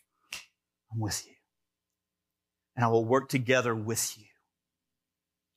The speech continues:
When we start aligning our will with what he wants,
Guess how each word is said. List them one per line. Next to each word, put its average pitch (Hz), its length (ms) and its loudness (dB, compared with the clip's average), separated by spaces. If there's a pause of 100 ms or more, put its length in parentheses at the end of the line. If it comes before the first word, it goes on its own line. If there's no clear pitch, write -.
(1900)
When 113 180 2
we 175 380 6
start 165 320 0
aligning 139 640 2
our 139 200 4
will 123 520 0 (680)
with 110 140 -6
what 120 140 2
he 156 200 -2
wants, - 680 -4